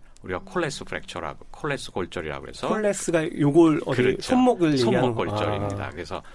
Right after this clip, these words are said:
Speaker 1: 그런 손목 골절, 또 그다음에 넘어-, 어, 엉덩방아 쪘을 때 또 이 대퇴부 골절,
Speaker 2: 음.
Speaker 1: 이것들이 흔하게 일어납니다.
Speaker 2: 음.
Speaker 1: 이 중에서 대퇴부 골절은, 어,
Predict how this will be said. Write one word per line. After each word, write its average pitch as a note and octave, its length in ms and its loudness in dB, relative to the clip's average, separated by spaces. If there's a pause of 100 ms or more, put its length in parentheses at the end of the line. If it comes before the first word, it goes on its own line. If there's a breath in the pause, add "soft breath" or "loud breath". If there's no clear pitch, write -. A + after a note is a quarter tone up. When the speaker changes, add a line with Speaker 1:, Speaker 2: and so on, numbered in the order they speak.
(160 loud breath)
Speaker 1:
그런 F#2+ 160 -6
손목 E3 300 -4
골절, C3+ 500 -4 (400 soft breath)
또 G2+ 180 -2
그다음에 G2 320 -2
넘어-, F#2+ 380 0 (160)
어, G2 120 -2 (120)
엉덩방아 G#2 480 -2
쪘을 - 360 -6
때 G2 140 -4
또 F2 220 -6
이 E2+ 80 -4
대퇴부 F#2+ 480 -4
골절, - 560 -10
Speaker 2:
음. - 280 -14
Speaker 1:
이것들이 C3 280 -4
흔하게 B2+ 380 -6
일어납니다. - 520 -12 (140)
Speaker 2:
음. A#2+ 180 2
Speaker 1:
이 G#2+ 80 2
중에서 D3+ 460 -2
대퇴부 - 400 -6
골절은, A2+ 580 -2 (480 soft breath)
어, C2+ 800 -10